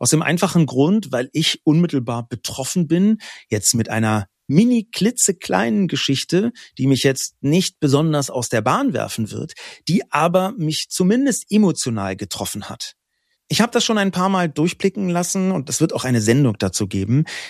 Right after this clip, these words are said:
dass ich seit einiger Zeit, seit ich würde sagen Mitte zweitausendfünfundzwanzig, begeisterter Vibe-Coder bin. Das heißt, ich konnte noch nie programmieren, ich konnte noch nie coden, aber Vibe-Coding, dass man einer K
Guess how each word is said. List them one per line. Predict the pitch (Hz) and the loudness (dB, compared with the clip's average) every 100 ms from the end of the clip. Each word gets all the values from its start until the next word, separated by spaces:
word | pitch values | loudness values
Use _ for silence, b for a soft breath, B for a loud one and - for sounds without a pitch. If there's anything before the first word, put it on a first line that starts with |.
| B | B
dass | 131 - | 2 4
ich | 147 135 | 2 2
seit | - 127 123 123 | 2 2 2 0
einiger | - 123 165 151 123 | -4 -2 0 0 0
Zeit, | - 123 139 143 | 0 2 0 0
seit | 117 | -2
ich | 107 | -4
würde | 135 | -6
sagen | 110 110 110 110 | -2 -2 0 0
Mitte | 117 139 | 0 -2
zweitausendfünfundzwanzig, | - 117 110 104 - 120 110 113 135 127 | -2 -2 -2 -4 -2 -2 -2 -2 -2 -2
begeisterter | - 117 107 120 123 123 101 | -2 -2 0 0 0 0 0
Vibe-Coder | 98 107 - _ - 98 98 95 | 0 0 -4 _ -2 0 2 0
bin. | 90 90 87 - B B B B | 0 -4 -6 -8 B B B B
Das | - | 0
heißt, | 170 202 - | 2 2 0
ich | 190 - | -8 -6
konnte | - 202 | -2 0
noch | 185 - | 0 2
nie | 175 196 | 4 4
programmieren, | 240 233 190 175 202 285 | 2 -4 -2 -2 -2 -4
ich | - | -4
konnte | 180 165 | -2 0
noch | 147 - | 0 0
nie | 143 151 185 208 | 2 4 4 2
coden, | - 147 156 170 220 262 B B B | 0 0 0 0 -2 -4 B B B
aber | - 143 139 127 117 | 0 2 2 0 0
Vibe-Coding, | 143 233 - 123 110 110 - | -2 -4 -4 -6 -6 -10 -6
dass | 135 | -4
man | 151 | -2
einer | 139 127 | -2 -4
K | 117 123 | -2 -4